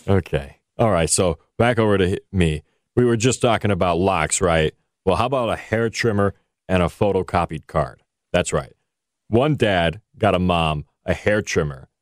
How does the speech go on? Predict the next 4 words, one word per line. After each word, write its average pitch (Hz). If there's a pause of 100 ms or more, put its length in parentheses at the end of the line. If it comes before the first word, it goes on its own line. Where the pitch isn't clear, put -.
(280)
set 71 (460)
and 98
a 90 (360)
photocopied 123